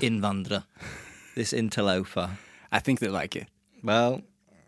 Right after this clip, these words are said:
Speaker 1: I guess we'll find out,
Speaker 2: It's a lot
Speaker 1: judging by your metrics when
Speaker 2: it's
Speaker 1: they
Speaker 2: a
Speaker 1: fall
Speaker 2: lot
Speaker 1: off a
Speaker 2: of
Speaker 1: cliff.
Speaker 2: trøndersk and Oslo-based.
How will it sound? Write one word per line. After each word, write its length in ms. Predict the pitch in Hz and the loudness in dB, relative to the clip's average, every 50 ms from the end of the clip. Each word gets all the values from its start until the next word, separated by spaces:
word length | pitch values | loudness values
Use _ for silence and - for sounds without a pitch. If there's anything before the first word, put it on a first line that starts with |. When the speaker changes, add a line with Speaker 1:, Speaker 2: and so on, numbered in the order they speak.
| _ - - | _ -20 -20
Speaker 1:
I 40 | - | -12
guess 240 | - 101 95 - - | -10 -8 -8 -6 -6
we'll 80 | 107 98 | -8 -8
find 300 | - - 98 95 98 98 | -6 -6 -4 -4 -4 -4
out, 200 | 95 95 - - | -6 -6 -8 -10
Speaker 2:
It's 180 | - - - - | -10 -8 -4 -2
a 20 | |
lot 180 | 120 113 104 98 | 2 2 2 2
Speaker 1:
judging 280 | - 107 98 98 101 92 | 0 -2 -4 -2 -2 -2
by 120 | 92 92 | -2 -2
your 120 | 92 92 | -2 -2
metrics 440 | 92 95 98 98 - - - - - | 0 0 -2 -2 -2 -6 -10 -10 -6
when 80 | - 98 | -6 -4
Speaker 2:
it's 80 | 95 - | -4 0
Speaker 1:
they 40 | 117 | 2
Speaker 2:
a 80 | 120 | 4
Speaker 1:
fall 0 | |
Speaker 2:
lot 160 | 120 117 117 | 6 6 6
Speaker 1:
off 140 | 113 117 107 | 6 4 0
a 20 | 104 | -2
Speaker 2:
of 40 | |
Speaker 1:
cliff. 300 | - 104 95 90 - - | -6 -6 -8 -8 -10 -10
Speaker 2:
trøndersk 920 | - - 117 110 107 104 101 101 101 98 104 107 - - - - - - | -4 0 2 2 2 2 2 0 -2 -2 -4 -6 -6 -8 -10 -10 -10 -8
and 960 | - 110 107 107 101 101 101 101 98 98 98 98 98 101 101 98 101 101 101 104 - | -6 -6 -4 -4 -4 -4 -4 -4 -4 -4 -4 -6 -6 -6 -6 -6 -6 -6 -8 -8 -8
Oslo-based. 1080 | - 104 107 - - - 110 104 101 101 98 98 98 101 101 - - - - - - | -4 -4 -4 -4 -2 0 0 0 0 0 -2 -2 -2 -4 -6 -8 -10 -10 -12 -18 -20